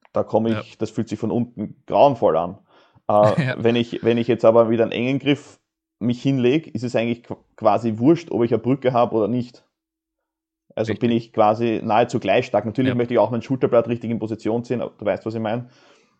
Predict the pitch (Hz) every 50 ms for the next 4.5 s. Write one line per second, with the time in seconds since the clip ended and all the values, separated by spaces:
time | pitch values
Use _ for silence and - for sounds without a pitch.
0 | _ - _ _ _ _ - 113 110 113 - _ _ - 101 101 98 95 113 110
1 | 113 113 113 110 104 - - _ _ _ _ _ _ _ _ _ _ _ _ _
2 | _ _ _ _ _ _ _ _ _ _ - - - 110 120 117 113 117 113 -
3 | - - - 123 110 107 104 127 156 - 196 196 175 160 - 160 135 131 147 160
4 | 160 160 151 160 - 120 123 120 117 -